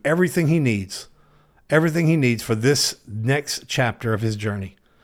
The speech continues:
Let him thrive. Let him live in abundance and open doors for him to share his story on a level he's never even experienced. Lord, thank you for Craig Long. Thank you for his love,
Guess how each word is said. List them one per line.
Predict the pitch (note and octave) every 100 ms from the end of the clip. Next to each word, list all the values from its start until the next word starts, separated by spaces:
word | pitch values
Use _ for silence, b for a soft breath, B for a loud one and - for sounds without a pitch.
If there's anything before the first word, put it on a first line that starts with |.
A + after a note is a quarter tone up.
| b b
Let | A#2+ A#2
him | G#2
thrive. | - B2 B2+ C3+ C3+
Let | A#2+ G#2+
him | G#2+ G#2+ -
live | - A#2 C3+
in | B2+
abundance | G2+ F#2 C3+ C#3+ C#3 - - - -
and | A2+ -
open | C3 B2
doors | A2 C#3 D#3+
for | - D#3
him | D3+ F3 E3+ b b b b b b
to | -
share | A2+ D3+ C3
his | C3
story | - C#3+ C#3+
on | A#2+ A2+
a |
level | G#2+ A2+ C3+ C3+
he's | B2+ G2+
never | G2+ A#2 B2+ C3
even | B2 A#2+ B2
experienced. | A#2+ - - G#2 G2+ F#2+ - - b b b b b
Lord, | B2 A#2
thank | C#3 C#3
you | C#3
for | B2
Craig | - C#3+ C3
Long. | C3 C3+ C#3+
Thank | C3 C3 C3+
you |
for | A2+ A#2
his | G2+
love, | G#2 B2 C3 A2+